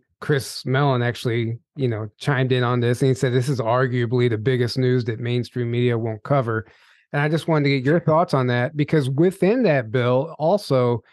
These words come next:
mandates, now it's finally official, that all military personnel have to get vaccinated.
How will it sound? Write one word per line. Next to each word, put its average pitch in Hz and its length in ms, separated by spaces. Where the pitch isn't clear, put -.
mandates, 139 720
now 139 400
it's 143 180
finally 151 420
official, 143 500
that 120 240
all 143 260
military 143 540
personnel 131 440
have 113 260
to 117 100
get 110 260
vaccinated. 120 640